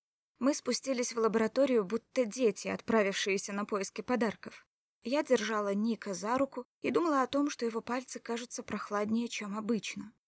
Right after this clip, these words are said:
Не обращала раньше внимания, а теперь ловлю каждую мелочь.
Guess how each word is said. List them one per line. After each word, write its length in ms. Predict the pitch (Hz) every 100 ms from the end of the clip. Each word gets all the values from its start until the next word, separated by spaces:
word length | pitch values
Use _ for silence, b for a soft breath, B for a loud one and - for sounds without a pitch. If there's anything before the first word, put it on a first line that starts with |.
| _ -
Не 200 | 233 247
обращала 640 | 247 254 247 - 269 226
раньше 340 | 226 226 214 220
внимания, 520 | 208 214 269 262 202
а 60 | 202
теперь 320 | 214 247 240
ловлю 280 | 220 196 226
каждую 480 | 226 208 208 233
мелочь. 480 | 240 202 - - -